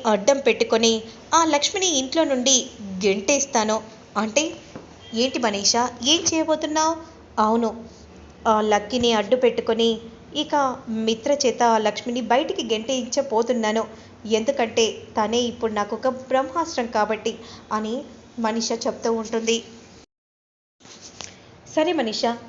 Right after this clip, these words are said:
ఇక నేను ఆ ప్లాన్లో ఉంటే నువ్వు ఈ ప్లాన్లో ఉండవు అని సరియు అంటూ ఉంటే మరోవైపు మాత్రం మిత్ర దగ్గర వచ్చి లక్కీ పడుకుంటుంది. ఏంటి లక్కీ,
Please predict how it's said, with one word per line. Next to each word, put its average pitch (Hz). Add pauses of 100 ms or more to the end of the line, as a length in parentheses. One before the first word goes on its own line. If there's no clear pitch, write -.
(280)
ఇక 233 (460)
నేను 247 (400)
ఆ 247
ప్లాన్లో 247
ఉంటే 233 (220)
నువ్వు 254 (140)
ఈ 320
ప్లాన్లో 240
ఉండవు 233
అని 226
సరియు 226
అంటూ 226
ఉంటే 226 (480)
మరోవైపు 240
మాత్రం 226 (720)
మిత్ర 330
దగ్గర 269
వచ్చి 240 (280)
లక్కీ 214
పడుకుంటుంది. 233 (500)
ఏంటి 240
లక్కీ, 330